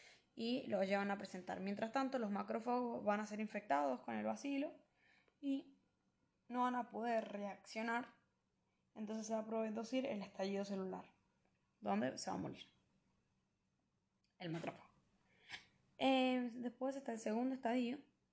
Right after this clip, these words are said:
que es con este estallido se van a liberar pumps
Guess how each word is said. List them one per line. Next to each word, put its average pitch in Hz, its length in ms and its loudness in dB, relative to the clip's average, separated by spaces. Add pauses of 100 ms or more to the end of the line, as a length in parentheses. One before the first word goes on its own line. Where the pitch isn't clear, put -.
(140)
que 202 100 -10
es - 160 -14 (100)
con 196 180 -2
este 254 200 -2
estallido 262 680 2
se - 120 -8
van 208 160 2
a 226 40 0
liberar 220 420 0
pumps 240 480 -2